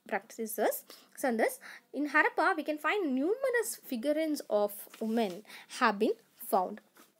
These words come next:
So one such figurine, uh, in which there is a plant is shown from an embryo of a woman.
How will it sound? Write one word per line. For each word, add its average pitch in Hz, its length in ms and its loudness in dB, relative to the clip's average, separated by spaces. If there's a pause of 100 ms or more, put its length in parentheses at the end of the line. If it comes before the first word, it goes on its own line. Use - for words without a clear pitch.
(880)
So 311 400 8
one 302 240 8
such 480 180 0
figurine, 311 480 0
uh, 226 200 2 (180)
in 269 200 0
which 311 340 4 (460)
there 302 160 8
is 392 120 2
a 427 40 0
plant 254 520 0
is 294 100 -2
shown 294 280 2 (140)
from 277 220 0
an 254 60 -2
embryo 226 320 0
of 294 120 2
a - 40 -2
woman. 185 360 -6